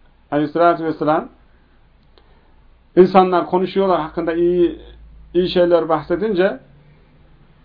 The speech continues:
Aleyhissalatu vesselam da "Vecebet, vecebet, vecebet." Üç defa "Vacip oldu, vacip oldu, vacip oldu." diyor. Sonra başka bir adam geçiriliyor bir müddet. Ve bunlar cenaze tabii.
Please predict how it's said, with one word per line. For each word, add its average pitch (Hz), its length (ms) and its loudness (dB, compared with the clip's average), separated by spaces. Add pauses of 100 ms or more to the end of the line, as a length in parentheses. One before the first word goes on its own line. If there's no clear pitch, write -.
(800)
Aleyhissalatu 175 460 2
vesselam 165 280 -2
da 185 120 0
"Vecebet, 170 420 -2
vecebet, 160 420 -2
vecebet." 131 420 -4
Üç 170 220 -6
defa 147 340 -4 (140)
"Vacip 185 320 2
oldu, 175 220 -4
vacip 185 300 0
oldu, 180 200 -2
vacip 160 320 -2
oldu." 113 280 -10
diyor. 113 120 -20 (2000)
Sonra 220 360 8
başka 190 320 2
bir 226 140 2
adam 202 260 -2
geçiriliyor 143 480 -6
bir 175 100 2
müddet. 175 400 -6 (720)
Ve 139 120 -4
bunlar 165 280 0
cenaze 156 440 -2
tabii. 151 360 -6